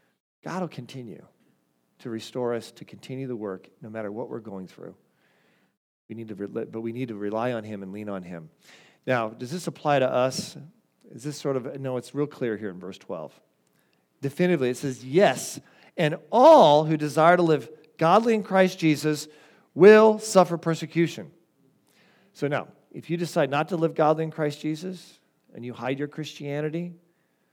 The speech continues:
you may get off the hook, but not with the Lord.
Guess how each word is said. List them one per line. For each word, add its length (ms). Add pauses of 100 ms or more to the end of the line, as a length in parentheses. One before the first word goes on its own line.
(680)
you 100
may 120
get 140
off 180
the 80
hook, 360 (480)
but 120
not 180
with 100
the 60
Lord. 420